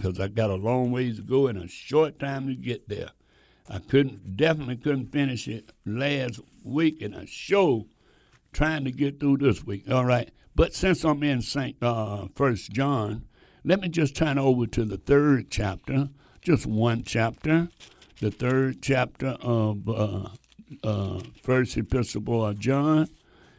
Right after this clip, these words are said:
and, and I'll take around the fourth and the fifth verse. Listen what this says. Now, again, this is not, I'm just reading it.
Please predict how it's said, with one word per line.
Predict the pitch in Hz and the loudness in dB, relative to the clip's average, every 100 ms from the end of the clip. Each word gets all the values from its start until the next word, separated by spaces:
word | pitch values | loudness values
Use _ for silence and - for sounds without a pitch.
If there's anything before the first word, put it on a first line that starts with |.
| _ | _
and, | - 107 104 - | -2 0 0 -2
and | 123 131 127 | 0 2 2
I'll | 151 143 | 2 2
take | - 139 117 | 0 0 0
around | 113 117 123 117 | -2 0 0 0
the | 104 | -2
fourth | 90 - 147 156 160 156 - - - - _ _ _ - | -6 0 4 8 8 6 -2 -20 -20 -20 _ _ _ -2
and | 120 | 0
the | 107 | 0
fifth | 101 - 147 127 - | -2 2 4 2 0
verse. | 120 117 98 - | 2 2 2 -2
Listen | 98 117 143 - 123 | -4 -2 -2 -2 -2
what | 127 - | -4 0
this | 147 - | 0 0
says. | - 95 90 98 - | -4 -6 -8 -12 -12
Now, | 104 98 | -10 -4
again, | 135 139 165 151 101 | -2 -2 -2 -4 -6
this | 95 95 | -10 -8
is | 113 110 | -8 -8
not, | 127 135 - 76 _ _ _ _ _ - | -8 -8 -10 -16 _ _ _ _ _ -6
I'm | 98 | -2
just | 101 131 156 | 2 2 4
reading | 170 208 180 | 4 4 2
it. | 135 | -2